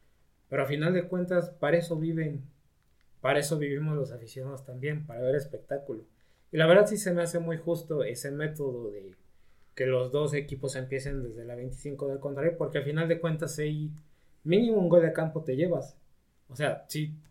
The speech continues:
si no anotas touchdown, pues estás bien, güey, te tienes que conformar. Pero ahí igual la defensiva se tiene que presentar para, "No, pues mi ofensiva no puedo más que un gol de campo,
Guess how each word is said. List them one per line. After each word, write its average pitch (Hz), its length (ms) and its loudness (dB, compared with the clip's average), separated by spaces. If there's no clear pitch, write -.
si - 160 -4
no 170 100 6
anotas 202 480 4
touchdown, 175 520 2
pues - 140 -20
estás 131 280 -4
bien, 123 200 -8
güey, 160 260 0
te 131 160 -12
tienes 131 280 -6
que 143 100 -6
conformar. 147 640 0
Pero 143 220 6
ahí 160 220 6
igual 151 460 4
la 147 180 0
defensiva 127 560 -2
se 143 140 -8
tiene 135 320 -6
que 135 100 -6
presentar 127 600 -6
para, 110 320 -6
"No, 147 200 -6
pues 139 140 2
mi 139 100 0
ofensiva 143 380 0
no 160 180 -2
puedo 170 140 6
más 143 200 0
que 135 100 -6
un 147 160 -4
gol 147 160 0
de 135 140 -2
campo, 147 460 -6